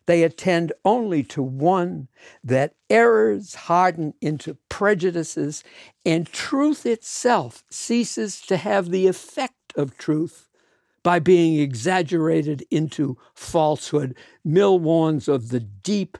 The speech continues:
slumber of decided opinion. Well, Bernie Sanders, it seems to me, shows that,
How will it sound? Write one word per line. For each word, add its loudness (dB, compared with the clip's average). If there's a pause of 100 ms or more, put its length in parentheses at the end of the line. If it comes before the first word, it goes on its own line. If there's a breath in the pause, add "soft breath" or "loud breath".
(100)
slumber 0 (220 soft breath)
of -4
decided -4
opinion. -4 (340 soft breath)
Well, 2
Bernie 0
Sanders, -2
it -8
seems -8
to -6
me, -4
shows 0
that, -6